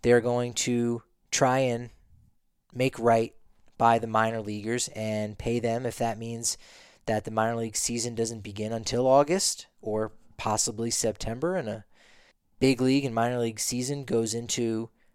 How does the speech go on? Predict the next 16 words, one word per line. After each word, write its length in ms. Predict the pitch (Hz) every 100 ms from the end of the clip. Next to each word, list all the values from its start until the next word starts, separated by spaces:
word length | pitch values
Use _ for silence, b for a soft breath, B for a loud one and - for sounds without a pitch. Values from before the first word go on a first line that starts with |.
| -
November. 720 | 113 120 107 113 127 160 180 b b b b -
Well, 340 | 117 113 - _
they 160 | 117 120
will 220 | 120 113
make 220 | 117 110
sure 260 | - 123 110
that 160 | 101
they 160 | 113 101
take 260 | - 107 98
care 280 | 98 104
of 100 | 101
those 240 | 95 98 -
players, 480 | - 110 101 98 104
and 100 | 107
that 140 | 107
is, 240 | 101 -